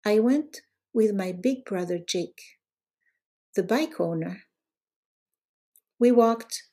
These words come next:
twenty minutes to the shop. The shop is small. We had the bike wheel fixed there. My brother didn't ride the bike home because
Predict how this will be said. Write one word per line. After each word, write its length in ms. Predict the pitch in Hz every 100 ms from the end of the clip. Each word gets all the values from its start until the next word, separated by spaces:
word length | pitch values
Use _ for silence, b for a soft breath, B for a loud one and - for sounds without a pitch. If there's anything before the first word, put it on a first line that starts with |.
| _
twenty 340 | - - 277 226
minutes 480 | 202 196 180 - -
to 100 | -
the 100 | 196
shop. 440 | 202 - - - - _ _ _ _ _ _ _ _ _
The 80 | 226
shop 420 | 226 - 277 302 -
is 220 | - 190 -
small. 500 | - 220 202 196 - _ _ _ _ _ _ _ _
We 120 | 220
had 300 | 214 226 208
the 60 | 190
bike 400 | 180 180 180 185 -
wheel 320 | 196 185 180 180
fixed 640 | - 214 208 - - - -
there. 500 | 180 202 190 - - _ _ _ _ _ b b b b -
My 160 | 190 185
brother 600 | 185 233 233 180 196 - _ _
didn't 280 | - 240 202
ride 340 | 180 165 175 175
the 80 | 180
bike 360 | 175 170 165 -
home 340 | 185 170 165 170 _ _ _ _
because 680 | - 202 202 185 175 175 -